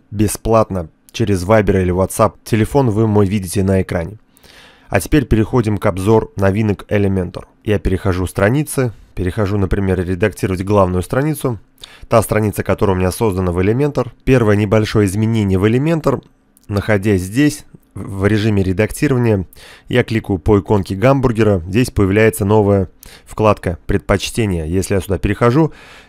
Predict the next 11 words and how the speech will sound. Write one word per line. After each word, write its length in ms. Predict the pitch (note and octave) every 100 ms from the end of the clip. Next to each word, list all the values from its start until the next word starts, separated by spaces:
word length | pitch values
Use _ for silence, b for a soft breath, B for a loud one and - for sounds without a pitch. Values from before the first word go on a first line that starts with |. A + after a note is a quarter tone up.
| B -
и 160 | D3
здесь 480 | B2 F#2+ A#2+ A#2+ - -
у 80 | F#2
нас 300 | G#2 G2+ -
новшество 680 | G#2+ A2 - - G2 F#2 -
«Смена 480 | A2 G#2+ A2 F#2+ - _
цвета» 540 | - F#2 G#2 G2+ F2
на 340 | D#2+ F#2 F#2+ F2+
светлый 460 | - A#2+ B2 G#2+
или 120 | G2 F#2
тёмный. 480 | - G2+ F2 E2